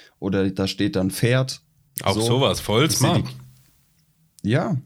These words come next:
Speaker 1: ich sehe die Reichweite, die ich noch hab. Ich sehe meinen Kilometerstand. Ich hab jetzt neunhundertachtundneunzig Kilometer gefahren. Also noch zwei Kilometer, dann hab ich die tausend. Ähm,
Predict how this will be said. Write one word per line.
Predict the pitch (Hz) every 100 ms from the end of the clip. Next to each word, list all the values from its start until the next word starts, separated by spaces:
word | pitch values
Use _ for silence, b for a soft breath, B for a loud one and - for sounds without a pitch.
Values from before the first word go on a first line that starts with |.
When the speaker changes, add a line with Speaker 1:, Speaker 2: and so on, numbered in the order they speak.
| -
Speaker 1:
ich | 113 -
sehe | 113
die | - 110
Reichweite, | 98 135 170 170 160 151
die | 147
ich | 143
noch | 135 131
hab. | 135 131 - -
Ich | 104 -
sehe | 113
meinen | 110 101
Kilometerstand. | - 107 107 151 131 127 127 123 -
Ich | -
hab | -
jetzt | - 104
neunhundertachtundneunzig | 110 139 131 123 - 123 - 110 110 - 123
Kilometer | - 127 107 95 104
gefahren. | 98 - - 104 131 B B B B B B -
Also | 95 101
noch | 98 113
zwei | - 110
Kilometer, | 120 113 113 110
dann | 107 107
hab | 98
ich |
die | 107 98
tausend. | - 117 117 104 127 B B B B B
Ähm, | - 98 95 95 90